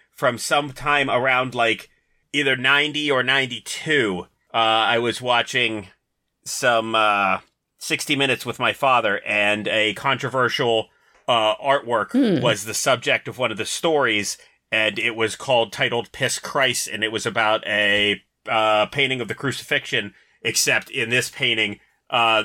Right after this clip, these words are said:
Speaker 1: the crucifixion is floating in a body. I, you know, I don't, I don't wanna say an ocean or a sea.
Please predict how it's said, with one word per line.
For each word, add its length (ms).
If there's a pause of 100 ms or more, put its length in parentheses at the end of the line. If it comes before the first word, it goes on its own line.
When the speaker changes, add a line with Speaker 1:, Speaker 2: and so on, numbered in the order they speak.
Speaker 1:
the 120
crucifixion 640
is 180
floating 600 (260)
in 520 (520)
a 640 (400)
body. 540
I, 160
you 240
know, 100
I 80
don't, 200 (200)
I 40
don't 100
wanna 140
say 160
an 80
ocean 340
or 100
a 60
sea. 340